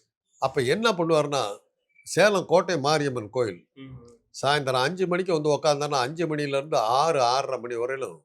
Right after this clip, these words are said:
Speaker 2: ம்.
Speaker 1: அம்மனை பத்தி பாடியே அங்க இருந்தாரு. கண்ணு போயிடுச்சு.
Speaker 2: ஓகே.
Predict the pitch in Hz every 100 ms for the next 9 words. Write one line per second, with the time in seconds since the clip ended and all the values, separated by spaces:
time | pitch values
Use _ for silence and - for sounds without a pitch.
0 | _ 139 127 120 - 127 156 139 123 135
1 | 104 123 131 123 127 127 139 143 110 110
2 | 113 127 - 139 190 196 117 87 - -
3 | _ _ - -